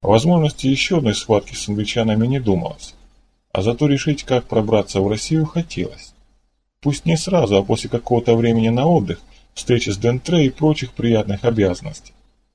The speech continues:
Но не обязательно же, блин, драться с британскими купцами в Архангельске, а Ярцев все время возвращался к своему плану. А людям свойственно стремиться на родину, особенно когда другие страны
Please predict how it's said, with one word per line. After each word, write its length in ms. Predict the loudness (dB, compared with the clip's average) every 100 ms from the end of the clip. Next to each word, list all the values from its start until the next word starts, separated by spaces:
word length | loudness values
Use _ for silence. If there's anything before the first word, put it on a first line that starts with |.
| _ _ _ _ _ _ _ _ _ -8
Но 160 | 0 2
не 160 | 4
обязательно 540 | 4 2 2 0 0 0
же, 100 | 2
блин, 320 | 2 2 2
драться 380 | 2 2 0 -2
с 40 |
британскими 580 | 0 0 2 -2 0 -2
купцами 460 | -2 -6 0 0 4
в 80 | 2
Архангельске, 680 | 2 0 0 -4 -12 -16 -20 -20 _ _
а 100 | -2
Ярцев 440 | 2 2 2 -4 -8
все 180 | -4 -2
время 220 | 0 0
возвращался 600 | 2 0 0 -2 -4 -6
к 60 |
своему 260 | -6 -2 -2
плану. 360 | -2 -2 -2 -6 -18 _ _ _ _ _ _ _
А 80 | -2
людям 260 | 0 2 0
свойственно 500 | -2 -4 -4 -4 -8
стремиться 480 | -2 0 0 -2 0
на 120 | 2
родину, 380 | 2 2 0 0
особенно 420 | -4 -4 -4 -4
когда 320 | -4 -2 0
другие 400 | 2 2 0 -2
страны 440 | -4 -2 -2 -2